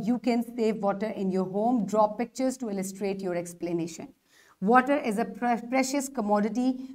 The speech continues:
We shouldn't waste it. So, my dear students, write down your name and the date and your class at the top,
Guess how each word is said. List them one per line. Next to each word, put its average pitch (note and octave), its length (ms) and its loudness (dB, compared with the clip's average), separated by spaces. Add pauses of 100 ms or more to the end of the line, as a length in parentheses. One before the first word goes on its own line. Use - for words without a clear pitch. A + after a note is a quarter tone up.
We C#4+ 280 6
shouldn't A#3 580 0
waste G#3 380 0
it. - 160 -12 (1200)
So, D#4 80 10
my F4 160 12
dear D#4+ 160 8
students, D4+ 380 2
write B3 260 8
down B3 280 4
your B3+ 100 2
name A#3+ 420 0
and G3+ 240 -2
the F#3 40 -2
date A3 340 4
and G3 160 0
your F#3 80 2
class G#3+ 400 4
at F3 120 0
the F3+ 60 -4
top, A3+ 460 6